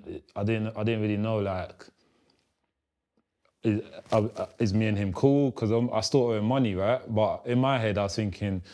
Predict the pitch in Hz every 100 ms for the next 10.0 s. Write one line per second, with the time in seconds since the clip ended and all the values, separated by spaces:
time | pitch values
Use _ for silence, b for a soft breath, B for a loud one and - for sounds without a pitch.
0 | B - - 113 98 92 87 87 87 90
1 | 98 87 92 82 90 87 - 87 80 92
2 | 87 85 95 90 - 104 98 92 92 b
3 | b b _ _ - 87 87 - - 90
4 | _ _ _ _ _ _ _ _ 87 92
5 | 87 101 98 95 95 87 85 85 - -
6 | - _ _ _ _ _ _ 101 98 92
7 | 92 90 87 98 92 87 90 64 65 73
8 | 78 - 95 92 92 - 90 95 107 104
9 | 95 92 92 92 98 98 87 95 87 85